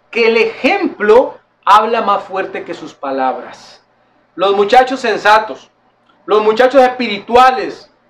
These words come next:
las muchachas que caminan con Dios, no son producto de la casualidad, son producto del esfuerzo constante por educarlos correctamente.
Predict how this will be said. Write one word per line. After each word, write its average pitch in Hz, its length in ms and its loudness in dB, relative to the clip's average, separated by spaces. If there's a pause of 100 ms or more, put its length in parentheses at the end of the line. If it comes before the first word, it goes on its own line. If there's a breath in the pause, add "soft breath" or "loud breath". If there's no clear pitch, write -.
(120)
las 226 260 2
muchachas 285 720 2
que 277 120 -2
caminan 269 400 2
con 220 220 0
Dios, 254 520 2 (400)
no 196 220 0
son 247 260 2
producto 247 640 0
de 226 140 0
la 208 160 0
casualidad, 208 1160 0 (500)
son 247 260 2
producto 269 480 4
del 208 140 4
esfuerzo 294 880 -2
constante 269 720 -2
por 220 280 -2
educarlos 247 720 0
correctamente. 175 800 -6